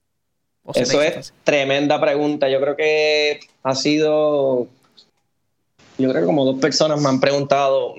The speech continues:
Speaker 2: acerca de eso y sin, sin reservas alguna es algo,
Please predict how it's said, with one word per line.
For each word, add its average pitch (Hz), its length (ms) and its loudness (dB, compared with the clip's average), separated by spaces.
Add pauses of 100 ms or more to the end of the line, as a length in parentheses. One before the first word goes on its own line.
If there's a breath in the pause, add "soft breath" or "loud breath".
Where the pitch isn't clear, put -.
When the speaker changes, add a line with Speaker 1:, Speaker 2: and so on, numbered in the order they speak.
(140)
Speaker 2:
acerca 131 460 -2
de 139 140 0
eso 135 260 -2
y 131 460 -2
sin, 131 360 -4
sin 143 240 0
reservas 139 460 0
alguna 139 480 0
es 135 100 0
algo, 131 500 0